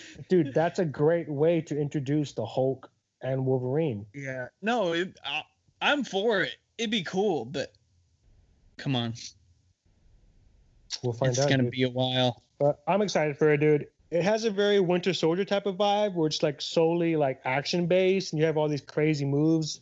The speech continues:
Speaker 1: It's not really, like, too heavily reliant on C G as opposed to Endgame was. So that's the kind of vibe that I'm getting, just, like, uh, Winter Soldier vibe, which is funny enough 'cause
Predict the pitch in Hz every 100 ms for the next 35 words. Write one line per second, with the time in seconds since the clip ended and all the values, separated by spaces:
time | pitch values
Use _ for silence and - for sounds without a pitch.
0 | _ - - 156 151 147 139 123 _ _
1 | _ _ - 180 180 185 185 - 170 180
2 | 190 185 180 180 190 190 196 - _ _
3 | _ 156 165 - 180 170 185 180 170 160
4 | - 165 165 - 170 135 139 165 170 175
5 | 185 190 185 180 - _ _ _ _ _
6 | - 139 170 196 - 208 185 160 165 147
7 | 135 147 131 110 107 110 127 - 120 113
8 | _ _ _ 135 117 117 127 123 - 123
9 | 113 107 107 107 110 _ _ _ _ _
10 | - _ _ _ - 147 143 135 180 180
11 | 165 170 180 151 - 147 131